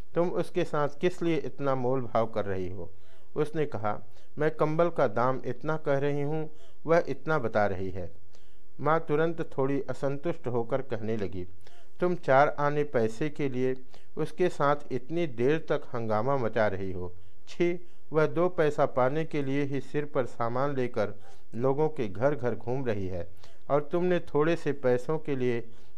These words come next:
इतने देर तक उसे रोक रखा है। और फिर तुम्हें कंबल की ज़रूरत ही क्या है? सब कुछ तो तुम्हारे पास है, फिर भी खरीदना चाह रही हो," मेरी ओर इंगित करते हुए, "बल्कि बहू को देने से अच्छा रहता।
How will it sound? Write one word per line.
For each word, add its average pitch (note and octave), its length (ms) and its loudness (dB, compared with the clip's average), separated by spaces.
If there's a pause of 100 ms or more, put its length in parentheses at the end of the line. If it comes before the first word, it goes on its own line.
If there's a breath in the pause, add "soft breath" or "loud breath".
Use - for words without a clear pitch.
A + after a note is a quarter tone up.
इतने D#3 300 0
देर D3+ 360 2
तक D#3 160 0 (100)
उसे B2 240 0
रोक B2 280 0
रखा G2+ 260 0
है। F2+ 220 0 (500 soft breath)
और E3 260 4
फिर E3 120 0
तुम्हें D3+ 380 0
कंबल C3+ 340 0
की C#3+ 200 -2
ज़रूरत C3 420 0
ही D#3 80 0
क्या D3 240 2
है? C#3+ 200 0 (520 soft breath)
सब E3+ 180 4
कुछ E3+ 240 0
तो D#3+ 100 0
तुम्हारे C3+ 420 2
पास A#2 380 2
है, C#3 280 0 (420 soft breath)
फिर F3+ 160 4
भी F3+ 160 4
खरीदना C#3 480 2
चाह B2 280 4
रही D#3 320 2
हो," A#2+ 260 0 (360 soft breath)
मेरी C#3+ 240 2
ओर B2 220 0
इंगित A#2+ 440 -2
करते A#2 340 0
हुए, F#2+ 260 0 (400 soft breath)
"बल्कि D#3 320 2
बहू C3 360 2
को D#3 180 0
देने C#3 320 2
से D3+ 180 0
अच्छा - 360 0
रहता। G2 400 0